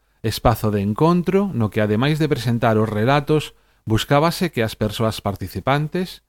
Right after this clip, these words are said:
un total de cento sesenta, entre alumnado e profesorado da facultade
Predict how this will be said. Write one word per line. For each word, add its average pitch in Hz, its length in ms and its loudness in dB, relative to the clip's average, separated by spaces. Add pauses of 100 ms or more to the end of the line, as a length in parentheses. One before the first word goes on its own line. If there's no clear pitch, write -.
(200)
un 110 160 0
total 104 280 0
de 95 120 -4
cento 147 320 -2
sesenta, 135 640 -4
entre 98 320 -4
alumnado 107 560 0
e 104 80 -2
profesorado 104 600 -4
da 101 120 -2
facultade 95 760 -4